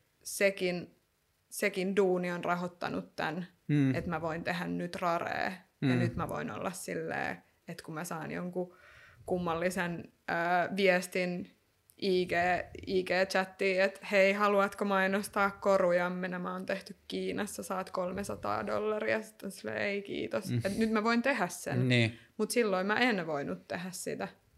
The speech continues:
Speaker 1: koska mä tarvitsin sen, sen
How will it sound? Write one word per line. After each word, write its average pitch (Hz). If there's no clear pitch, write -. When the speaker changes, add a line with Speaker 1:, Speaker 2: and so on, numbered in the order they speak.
Speaker 1:
koska -
mä 185
tarvitsin 180
sen, 180
sen 180